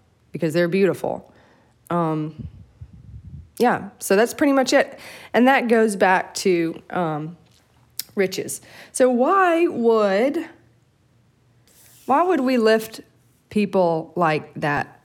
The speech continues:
up? People who have millions of dollars. Uh, why would we lift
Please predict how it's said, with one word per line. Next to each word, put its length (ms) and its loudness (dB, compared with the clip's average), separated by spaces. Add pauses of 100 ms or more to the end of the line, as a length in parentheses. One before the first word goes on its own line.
up? 300 -8 (840)
People 280 -2
who 160 -2
have 240 -4
millions 400 -6
of 80 -20
dollars. 560 -8 (640)
Uh, 160 -4
why 180 2
would 220 2
we 160 2
lift 420 -2